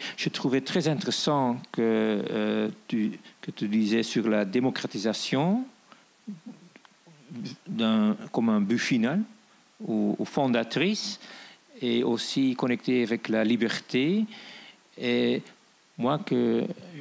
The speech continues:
ce, ce que je pense, c'est si on regarde, euh, disons,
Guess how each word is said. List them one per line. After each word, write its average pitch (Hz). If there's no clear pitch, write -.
ce, -
ce -
que 135
je 117
pense, 151
c'est 127
si -
on 123
regarde, 131
euh, 110
disons, 104